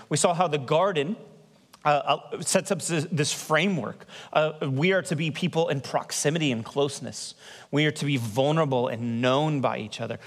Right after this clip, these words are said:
We are to hold each other to account for how we're actually living our lives. We are to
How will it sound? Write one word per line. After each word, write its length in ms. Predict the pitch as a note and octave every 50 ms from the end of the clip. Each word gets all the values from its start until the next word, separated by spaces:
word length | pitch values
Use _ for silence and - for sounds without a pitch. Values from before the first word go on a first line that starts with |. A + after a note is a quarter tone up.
| - - -
We 100 | D3 E3
are 60 | D#3+
to 120 | - D#3+
hold 260 | C#3 A#2+ D3+ D#3 D3+ C#3+
each 160 | C#3+ - -
other 140 | D#3+ D3 C#3+
to 160 | - - C3+
account 480 | A#2 - - - - - D3 D#3+ D#3 D3+
for 160 | - - C3
how 140 | A#2 B2+ C3+
we're 180 | C3+ C#3 C3 - - - - - - - -
actually 400 | C#3+ D3+ D#3 - - - E3 C#3+
living 280 | C3+ C#3 D3 C#3 C#3+
our 120 | C3+ B2+ B2
lives. 300 | B2+ C3 C#3+ D3+ C3 C3
We 100 | C#3 C#3+
are 40 |
to 200 | B2+ A#2 C3+ B2